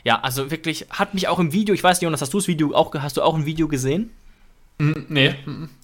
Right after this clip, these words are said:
Speaker 1: Ich, ich schick's dir nachher mal, vielleicht pack ich's auch in die Folgenbeschreibung, dürfte eigentlich auch kein Problem sein, weil ich glaube, dass, also das ist zumindest mein großer Name, weil der, denke ich, unsere Probleme lösen könnte und auch kein großes Risiko ist. Der ist zweieinhalb Millionen wert,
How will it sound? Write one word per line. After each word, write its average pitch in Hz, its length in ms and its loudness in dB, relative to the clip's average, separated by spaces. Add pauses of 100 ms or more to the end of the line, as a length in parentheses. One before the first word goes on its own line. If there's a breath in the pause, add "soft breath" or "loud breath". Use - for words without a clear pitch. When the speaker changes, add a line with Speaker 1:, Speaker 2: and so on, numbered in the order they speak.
(260)
Speaker 1:
Ich, 151 200 -6
ich 139 140 0
schick's 180 220 -2
dir 131 120 0
nachher 135 260 2
mal, 135 220 2
vielleicht 139 280 -4
pack - 180 -8
ich's - 120 -10
auch 113 140 -6
in 139 100 -6
die 131 120 -8
Folgenbeschreibung, 147 1000 0
dürfte 131 240 -6
eigentlich 131 180 -8
auch - 120 -8
kein 120 200 -4
Problem 123 440 -4
sein, 139 180 2
weil 143 100 8
ich - 120 -4
glaube, 185 540 8 (380 loud breath)
dass, 139 260 -2
also 135 140 6
das 139 220 2
ist 196 100 -4
zumindest 208 380 4
mein 233 200 4
großer 135 300 2
Name, 110 380 -4 (420 soft breath)
weil 143 160 6
der, 165 300 4 (280)
denke 160 380 2
ich, 180 260 -2
unsere 175 280 0
Probleme 147 460 0
lösen 175 340 4
könnte 175 220 -4
und 220 260 -6
auch 294 160 2
kein 196 180 -2
großes 175 380 -8
Risiko 151 400 -4
ist. 113 180 -10
Der 147 100 -2
ist 156 120 -6
zweieinhalb 185 440 2
Millionen 170 400 -2
wert, 185 280 -2